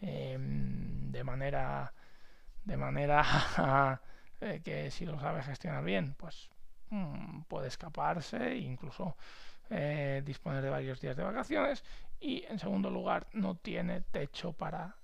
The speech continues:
recibir esos ingresos. Hombre, pero, pero eso que tú me cuentas es más bonito, eh, lo, lo más bonito.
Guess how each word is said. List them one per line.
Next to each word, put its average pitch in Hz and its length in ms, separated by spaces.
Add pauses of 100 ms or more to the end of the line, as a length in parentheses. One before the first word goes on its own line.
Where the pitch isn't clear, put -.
recibir 147 580 (380)
esos 139 300
ingresos. 139 500
Hombre, 143 280
pero, 143 300
pero 123 300
eso 139 300
que 139 160
tú 143 120
me 139 140
cuentas 147 360
es - 180 (720)
más 160 400
bonito, 151 560
eh, 147 300
lo, 151 160
lo 160 160
más 156 180
bonito. 170 400